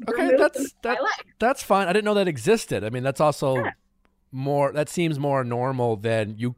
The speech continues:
Speaker 1: <laughs> going, calling him and saying, "Unfollow me now." But you didn't have to do that. You just
Speaker 2: No.
Speaker 1: did it for him.
Speaker 2: I,
Speaker 1: Okay.
Speaker 2: and I wouldn't do that. Like, I,
Speaker 1: Okay.
Speaker 2: I was like, "Okay, no." So
Speaker 1: That's
Speaker 2: then
Speaker 1: nuts. Okay. Go
Speaker 2: So,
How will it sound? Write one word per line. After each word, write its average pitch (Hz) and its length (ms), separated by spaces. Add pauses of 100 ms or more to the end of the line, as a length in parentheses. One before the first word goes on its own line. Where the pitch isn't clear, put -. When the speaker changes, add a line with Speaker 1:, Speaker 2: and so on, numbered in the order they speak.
(100)
Speaker 1:
<laughs> - 140
going, 143 400
calling 139 380
him 107 240
and 104 120
saying, 107 320
"Unfollow 175 540
me 151 120
now." 143 280
But 110 220
you 131 80
didn't 131 180
have 120 180
to - 80
do 117 160
that. 101 160
You 113 160
just 107 220
Speaker 2:
No. 131 60
Speaker 1:
did 95 140
it 95 60
for 95 220
him. 71 220
Speaker 2:
I, 247 60
Speaker 1:
Okay. - 160
Speaker 2:
and 277 120
I 285 80
wouldn't 277 360
do 240 120
that. - 220
Like, 208 240 (120)
I, 202 220
Speaker 1:
Okay. 190 160
Speaker 2:
I - 100
was 208 120
like, 202 160
"Okay, 202 440
no." 180 160 (500)
So 135 80
Speaker 1:
That's 269 360
Speaker 2:
then 269 240
Speaker 1:
nuts. 147 460
Okay. 113 440 (560)
Go - 40
Speaker 2:
So, - 140